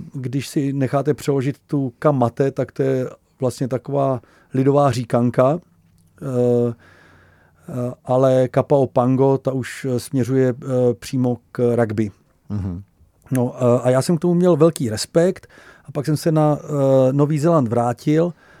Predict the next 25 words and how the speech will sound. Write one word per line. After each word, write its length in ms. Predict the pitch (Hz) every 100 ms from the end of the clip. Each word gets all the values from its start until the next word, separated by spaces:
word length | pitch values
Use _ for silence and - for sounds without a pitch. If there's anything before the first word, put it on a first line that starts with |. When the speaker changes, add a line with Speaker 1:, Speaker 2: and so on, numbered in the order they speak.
| _ _
Speaker 1:
eh, 40 | 151 127 127 127
na 240 | 131 135 131
mistrovství 420 | 135 - 147 123
světa. 460 | - 117 139 147 151 _ _ _ _ 147 135
Eh, 60 | 127 - _
tím 160 | - 156
chci 220 | - 160
říct, 260 | 127 139 131
že 200 | 120 151
ještě 420 | 135 131 - 143
do 120 | 135
té 160 | 151 131
doby, 420 | 117 123 135 135 - _ -
eh, 600 | 127 123 120 120 143 123
jsem 220 | 147 135
si 400 | - 143 131 117 -
ne-, 240 | 127 135 127
eh, 60 |
eh, 840 | 131 - 127 120 120 - 147 127 127
ani 180 | 131
neskoušel, 720 | 131 120 - 143 - 147 131 110 _ -
eh, 40 | 139 120 120 117 117 113 _ 127
napodobovat, 600 | - 143 123 113 123 127
ale, 240 | - 131 127
eh, 720 | 117 - - _ - 123 120